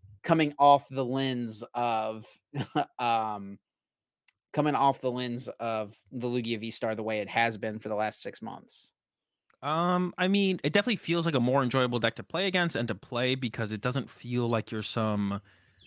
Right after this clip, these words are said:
Speaker 2: broken deck that nothing can kinda make a
Speaker 1: It's a
Speaker 2: comeback. It
Speaker 1: little
Speaker 2: feels like
Speaker 1: more
Speaker 2: you're playing
Speaker 1: fair,
Speaker 2: Pokemon.
Speaker 1: right? It's a
Speaker 2: Yeah, it
Speaker 1: little more
Speaker 2: definitely feels a
Speaker 1: fair.
Speaker 2: little more fair, uh, but it is very good.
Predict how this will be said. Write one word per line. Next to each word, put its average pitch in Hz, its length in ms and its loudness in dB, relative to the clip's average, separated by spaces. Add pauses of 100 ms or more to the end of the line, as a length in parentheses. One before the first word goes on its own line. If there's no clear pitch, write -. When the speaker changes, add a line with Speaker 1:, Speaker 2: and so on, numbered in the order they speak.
(320)
Speaker 2:
broken 147 340 0
deck 131 200 4
that 113 120 0
nothing 120 200 -2
can 117 80 -2
kinda 117 200 2
make 107 140 -2
a 98 40 -6
Speaker 1:
It's - 60 -8
a - 40 -6
Speaker 2:
comeback. 135 180 6
It - 40 8
Speaker 1:
little 160 140 10
Speaker 2:
feels 156 60 6
like 147 60 8
Speaker 1:
more 139 80 8
Speaker 2:
you're 131 60 4
playing 170 200 2
Speaker 1:
fair, 127 340 4
Speaker 2:
Pokemon. 104 340 -4
Speaker 1:
right? 117 380 -6
It's 127 60 -8
a - 20 -4
Speaker 2:
Yeah, - 0 -
it - 20 -4
Speaker 1:
little 131 180 4
more 107 80 4
Speaker 2:
definitely 160 220 2
feels 170 180 2
a - 20 -2
Speaker 1:
fair. 156 80 4
Speaker 2:
little 147 160 4
more 131 200 4
fair, 110 480 2 (200)
uh, 110 180 0
but 160 100 4
it 170 80 2
is 190 120 4
very 160 180 4
good. 104 240 0